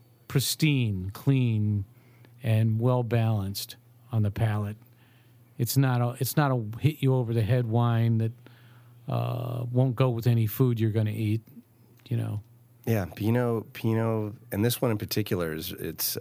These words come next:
Speaker 2: elegant, it's feminine, it's,
Speaker 1: Yeah.
Speaker 2: uh, it's lovely,
Speaker 1: Yeah.
Speaker 2: if I may say so. Your Pinot is lovely.
Speaker 1: <laughs> Why, thank you.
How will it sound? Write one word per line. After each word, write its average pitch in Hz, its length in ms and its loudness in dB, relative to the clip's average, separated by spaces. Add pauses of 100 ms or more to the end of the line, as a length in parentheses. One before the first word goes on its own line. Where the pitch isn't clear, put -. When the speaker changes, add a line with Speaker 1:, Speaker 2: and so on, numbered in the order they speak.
(160)
Speaker 2:
elegant, 117 500 0
it's - 300 -10 (140)
feminine, 117 500 0
it's, - 320 -4
Speaker 1:
Yeah. 160 140 2
Speaker 2:
uh, 76 200 -8 (160)
it's - 160 -6
lovely, 117 400 -2 (400)
Speaker 1:
Yeah. 196 160 0
Speaker 2:
if - 100 0
I 107 80 4
may 107 180 2
say 113 220 0
so. 131 320 -4 (540)
Your 107 120 0
Pinot 127 320 0
is 90 100 -4
lovely. 120 320 -4 (600)
Speaker 1:
<laughs> - 680 -2
Why, 117 160 -2
thank 120 240 -4
you. 107 120 -6